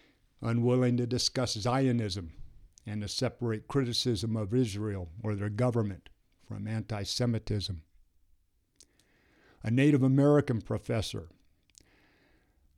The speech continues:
he was upset that I wrote about his people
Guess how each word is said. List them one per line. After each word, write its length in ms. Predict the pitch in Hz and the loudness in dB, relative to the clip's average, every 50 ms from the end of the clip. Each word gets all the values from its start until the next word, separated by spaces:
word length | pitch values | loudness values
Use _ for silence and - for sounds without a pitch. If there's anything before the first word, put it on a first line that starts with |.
| _ _ - | _ _ -2
he 180 | 113 117 135 | 2 4 6
was 240 | 147 143 139 123 107 | 8 8 8 8 8
upset 580 | 127 123 120 - - - - 127 127 120 - - | 6 6 4 2 -2 -2 2 2 2 2 0 -2
that 100 | 113 117 | 0 0
I 100 | 117 113 | 2 4
wrote 260 | 113 120 120 120 117 | 4 6 6 6 4
about 280 | 113 107 117 117 113 | 4 2 2 2 2
his 160 | 107 107 - - | 0 -2 -4 -4
people 480 | - - 151 143 - - 87 80 - | 0 2 2 2 0 -2 -14 -16 -18